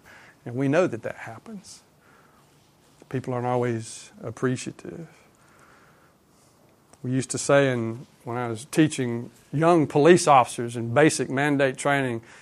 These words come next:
we just make it just as simple as we could because we knew there would be things to come in their life, experiences in work that would challenge them. There's, uh, you know, sin's gonna find them, okay?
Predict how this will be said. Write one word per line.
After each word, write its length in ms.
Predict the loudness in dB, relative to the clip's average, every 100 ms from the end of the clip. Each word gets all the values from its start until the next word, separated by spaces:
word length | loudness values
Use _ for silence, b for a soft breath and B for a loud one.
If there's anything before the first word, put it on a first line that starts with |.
| b b b
we 140 | -2
just 220 | 0 0 0
make 260 | -2 -2
it 100 | -2
just 200 | -4 -6
as 120 | -6
simple 580 | -4 -4 0 0 2 0
as 100 | -2
we 80 | -4
could 340 | -2 0 0
because 260 | -2 -6 -2
we 120 | 0
knew 260 | 2 2 2
there 140 | 2
would 160 | 0 0
be 100 | -4
things 380 | -2 -4 -4 -8
to 80 |
come 240 | -8 -4 -2
in 160 | -2
their 160 | -4 -4
life, 540 | 0 6 8 6 4 -10 b b -8
experiences 600 | -6 0 2 2 -2 -4
in 160 | -2
work 280 | 4 4 4
that 120 | -2
would 140 | -4 -4
challenge 500 | 4 6 6 4 0
them. 340 | 0 0 -2 -6 b b b -18
There's, 640 | -14 -8 -4 -4 -4 -8
uh, 360 | -12 -14 -12 -10
you 100 | -6
know, 120 | -4
sin's 420 | 0 6 6 6
gonna 200 | 4 0
find 420 | 2 4 6 4 2
them, 400 | 2 2 -2 -8 _ _ _ -10
okay? 500 | -8 0 0 0 -4